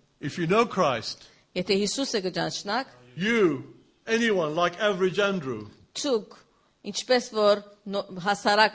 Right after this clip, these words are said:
Speaker 2: Անդրուն,
Speaker 1: you have a knowledgeable heart
Speaker 2: դուք գիտագից սիրտ ունիք։
Speaker 1: to share with others.
Speaker 2: Ուրիշներու հետ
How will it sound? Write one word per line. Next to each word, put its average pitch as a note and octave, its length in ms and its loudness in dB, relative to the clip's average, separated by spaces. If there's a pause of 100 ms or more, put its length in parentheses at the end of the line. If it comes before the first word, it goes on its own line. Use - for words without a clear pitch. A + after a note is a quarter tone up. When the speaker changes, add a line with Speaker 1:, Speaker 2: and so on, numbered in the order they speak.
Speaker 2:
Անդրուն, F#3+ 720 0
Speaker 1:
you F3 260 0
have E3 200 0
a E3 60 2
knowledgeable D3+ 600 0
heart B2+ 340 -2 (400)
Speaker 2:
դուք G#3 300 2 (220)
գիտագից G#3 600 4
սիրտ G3 360 -4
ունիք։ - 320 -12
Speaker 1:
to F3+ 100 0
share G3+ 320 6
with E3 180 0
others. A#2 540 -2 (100)
Speaker 2:
Ուրիշներու G#3 560 -2
հետ F#3+ 220 0